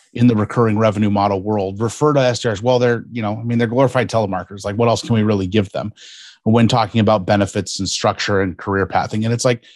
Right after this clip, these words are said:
these are not just glorified telemarketers. They are the future of your business. S D Rs get to spend a hundred percent of their time doing something that, as a potential A E for your company, they'll be doing twenty-five percent of the time. And if they can't knock it out of the park in that twenty-five percent of the time,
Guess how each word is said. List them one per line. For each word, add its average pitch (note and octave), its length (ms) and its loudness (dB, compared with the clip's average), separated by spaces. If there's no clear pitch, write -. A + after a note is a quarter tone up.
these F3+ 220 4
are G3 80 4
not D3+ 180 2
just G#2+ 220 -4
glorified A2+ 640 2
telemarketers. G2+ 960 -2
They C3+ 160 0
are E3 80 4
the B2+ 100 0
future C#3 380 2
of G#2+ 100 -2
your G#2+ 120 -4
business. G#2 680 -6
S E3 180 2
D F3 160 2
Rs E3 200 2
get C#3 180 0
to C#3 100 -2
spend A#2 520 -2
a F#2 40 -4
hundred C3+ 340 2
percent C3+ 340 -2
of A#2+ 60 -2
their B2+ 120 -2
time F#2+ 500 -4
doing B2+ 300 6
something C3 580 2
that, G#2 280 2
as A2 180 0
a A#2+ 60 2
potential A#2 540 -2
A F#2+ 60 -2
E D#3+ 300 4
for E3 140 0
your B2 140 4
company, A2 560 -2
they'll B2+ 120 2
be B2+ 120 4
doing A#2+ 220 0
twenty-five C3 520 2
percent F#2+ 280 -8
of F#2+ 40 -4
the F#2 60 -4
time. F#2+ 260 -4
And C#3 120 4
if C#3 80 -2
they D3 100 0
can't E3 240 0
knock D#3+ 220 0
it D3+ 40 2
out C#3+ 140 2
of C3 60 -2
the A#2 80 -4
park C3 240 -2
in C3 80 2
that A2+ 100 -2
twenty-five A#2+ 380 0
percent A#2 200 -4
of A2 60 -2
the G#2 60 -4
time, D3 360 2